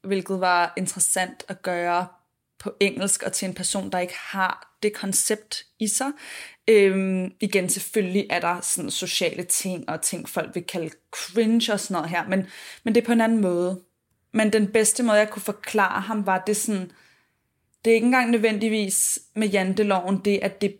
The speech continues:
pinligt, at du gør en ting, eller at det er for meget, men det er det, at du tror, du kan gøre den ting, eller at du lægger for eksempel noget op, hvor du tror, du kan få succes med det. Jeg er sikker på, at de fleste af jer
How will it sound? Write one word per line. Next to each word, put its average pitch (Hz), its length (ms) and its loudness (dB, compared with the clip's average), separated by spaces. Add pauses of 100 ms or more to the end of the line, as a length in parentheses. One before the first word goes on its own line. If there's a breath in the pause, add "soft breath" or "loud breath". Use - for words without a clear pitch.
(100)
pinligt, 226 680 0 (100)
at 175 280 -2
du 196 60 -4 (340)
gør 185 180 4
en 196 160 2
ting, 185 380 -2
eller 160 160 -2
at 160 180 -4
det 175 120 -2
er - 40 -16
for 185 80 -4
meget, 175 500 2 (300 loud breath)
men 202 160 4
det 190 140 0
er - 120 -16
det, 214 180 4 (200)
at 196 240 -2
du 180 140 -6
tror, 240 540 4 (160)
du 208 60 -2
kan 190 200 -2
gøre 170 440 2
den 165 180 -2
ting, - 360 -4
eller 170 160 0
at 175 240 -4
du 196 60 0
lægger 175 420 0
for 185 120 -6
eksempel 180 380 -4
noget 175 200 0
op, - 220 -4
hvor 165 140 -2
du - 100 -8
tror, - 460 -4
du 170 60 -10
kan - 160 -14
få - 160 -6
succes - 500 -2
med 165 180 -4
det. 110 180 -6 (840 soft breath)
Jeg 196 60 -2
er 196 40 2
sikker 202 240 0
på, 208 120 0
at 185 140 2
de 185 100 -2
fleste 190 580 -2
af 185 120 2
jer 185 260 0